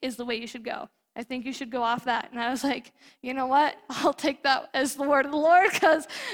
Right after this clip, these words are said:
it's better, it's easier this way," right? <laughs> So I, uh, I just decided to go for it. So tonight, I wanted to talk about just that. It was the concept of connection and the power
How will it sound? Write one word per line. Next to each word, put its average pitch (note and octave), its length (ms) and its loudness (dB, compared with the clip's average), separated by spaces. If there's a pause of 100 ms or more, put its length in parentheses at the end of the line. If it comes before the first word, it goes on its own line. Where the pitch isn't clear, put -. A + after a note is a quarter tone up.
(120)
it's - 180 -4
better, D#4 460 2 (240)
it's D4+ 160 -4
easier D#4 400 2
this A#3+ 240 -6
way," - 240 -6
right? D4+ 340 2
<laughs> E4+ 60 0
So D4 420 0 (600)
I, C4+ 220 2
uh, B3+ 500 2
I C#4 60 -2
just D4 120 -8
decided D#4+ 360 -2
to - 40 -20
go F#4 140 0
for D#4 220 -2
it. B3 120 -10 (680)
So D4 160 -2
tonight, D#4 580 0
I C#4+ 140 2
wanted C#4+ 420 0
to D4 80 -6
talk B3+ 440 -2 (120)
about A3+ 320 -4
just A#3+ 300 -12
that. E4+ 320 -2 (240)
It A#3 120 -4
was A#3+ 440 -6
the B3 80 -8
concept C4+ 720 -6
of A#3 480 -4
connection - 840 -10 (500)
and B3 400 -4
the B3+ 180 -6
power C4+ 880 -2